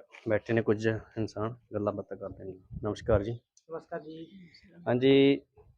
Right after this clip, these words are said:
Speaker 1: ਕਿਸ ਤਰ੍ਹਾਂ ਦਾ ਮਾਹੌਲ ਰਿਹਾ ਤੁਹਾਡੇ ਪਿੰਡ 'ਚ ਵੋਟਾਂ ਦਾ?
Speaker 2: ਬਹੁਤ ਵਧੀਆ ਰਿਹਾ ਜੀ। ਪਹਿਲਾਂ ਤਾਂ ਜ਼ੋਰ ਹੁੰਦਾ ਸੀ ਬੀਜੇਪੀ ਤੇ ਕਾਂਗਰਸ ਦਾ,
Speaker 1: ਹਾਂਜੀ।
Speaker 2: ਬਰਾਬਰ ਹੁੰਦਾ ਸੀ। ਇਸ ਵਾਰ ਮੰਨ ਲਾ ਉਹਨਾਂ ਨੇ ਲੀਡ ਜ਼ਰੂਰ ਲਈ, ਫਿਰ ਵੀ ਕਾਂਗਰਸ ਦਾ ਦਬਦਬਾ ਫੁੱਲ ਸੀਗਾ। ਜਿਵੇਂ ਕਹਿੰਦੇ ਸੀ ਜਾਖੜ ਪਰਿਵਾਰ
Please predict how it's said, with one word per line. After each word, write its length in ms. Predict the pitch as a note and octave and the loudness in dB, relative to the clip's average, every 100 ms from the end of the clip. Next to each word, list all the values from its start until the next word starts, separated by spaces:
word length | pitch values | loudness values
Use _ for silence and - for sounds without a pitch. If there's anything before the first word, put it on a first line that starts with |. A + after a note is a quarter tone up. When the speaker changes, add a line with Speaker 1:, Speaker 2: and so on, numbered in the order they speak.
| - - | -20 2
Speaker 1:
ਕਿਸ 140 | F3 E3+ | 2 4
ਤਰ੍ਹਾਂ 260 | - E3+ | 6 8
ਦਾ 60 | D#3+ | 10
ਮਾਹੌਲ 240 | D3+ C3 | 12 12
ਰਿਹਾ 120 | B2 | 10
ਤੁਹਾਡੇ 400 | A#2+ B2 A2 A2 | 10 10 10 8
ਪਿੰਡ 400 | A2 - B2+ A#2 | 8 2 0 2
'ਚ 200 | G#2+ - | 0 0
ਵੋਟਾਂ 380 | A2+ G#2 - G#2 | 0 0 -2 -2
ਦਾ? 260 | G2+ G2 F#2+ - E3+ | 0 0 -2 -14 _
Speaker 2:
ਬਹੁਤ 300 | E3 F#3 F#3+ | 2 2 2
ਵਧੀਆ 300 | F3 F3 E3+ | -2 0 2
ਰਿਹਾ 240 | D#3 D#3 | 2 0
ਜੀ। 120 | C#3+ D3 | -4 -6
ਪਹਿਲਾਂ 380 | F3+ F#3 F#3 | -2 -2 -2
ਤਾਂ 120 | E3+ D#3+ | -4 0
ਜ਼ੋਰ 260 | E3 E3 | 4 2
ਹੁੰਦਾ 220 | E3 D#3+ | 0 -4
ਸੀ 280 | D#3 D#3+ D3+ C#3 _ _ _ _ - | -6 -10 -16 -18 _ _ _ _ -8
ਬੀਜੇਪੀ 360 | E3 F3 F3 E3 | 0 0 0 -2
ਤੇ 160 | E3 | -2
ਕਾਂਗਰਸ 460 | D#3+ D#3+ D#3 D3+ C#3+ | -2 -4 -4 -6 -8
ਦਾ, 180 | D3 C3 _ - - - - | -10 -14 _ -20 -20 -6 0
Speaker 1:
ਹਾਂਜੀ। 260 | A2+ G#2 G2+ _ _ - | 2 0 -6 _ _ -4
Speaker 2:
ਬਰਾਬਰ 280 | E3+ E3 F3+ | -2 0 0
ਹੁੰਦਾ 220 | E3+ E3 | -2 -4
ਸੀ। 260 | D#3 E3+ - _ _ G3 | -6 -12 -12 _ _ -4
ਇਸ 120 | F3+ | 2
ਵਾਰ 220 | G#3 G3+ | 4 4
ਮੰਨ 180 | G3 F#3+ | 4 4
ਲਾ 140 | F#3+ | 4
ਉਹਨਾਂ 220 | F#3+ F#3+ | 2 0
ਨੇ 60 | F#3 | 2
ਲੀਡ 180 | F#3 F#3 | 2 2
ਜ਼ਰੂਰ 300 | F3 F3+ F#3 | 2 2 2
ਲਈ, 220 | F3 D3+ _ _ _ | 0 -2 _ _ _
ਫਿਰ 100 | F#3 | -4
ਵੀ 140 | F3+ F3+ | 0 0
ਕਾਂਗਰਸ 360 | F3+ F3 F3 | 0 0 -2
ਦਾ 100 | E3+ | -2
ਦਬਦਬਾ 380 | D#3 D#3+ D#3+ E3 | -2 -2 0 -2
ਫੁੱਲ 200 | D3+ D#3 | -2 -8
ਸੀਗਾ। 340 | C#3+ D3+ C#3+ B2+ _ _ _ - | -8 -10 -10 -10 _ _ _ -2
ਜਿਵੇਂ 220 | G3 G#3 | 2 4
ਕਹਿੰਦੇ 260 | G#3 G#3+ F#3+ | 4 4 4
ਸੀ 120 | F#3+ | 4
ਜਾਖੜ 300 | F3 E3+ F3 | 2 0 -2
ਪਰਿਵਾਰ 340 | F3 E3+ E3 | 0 0 0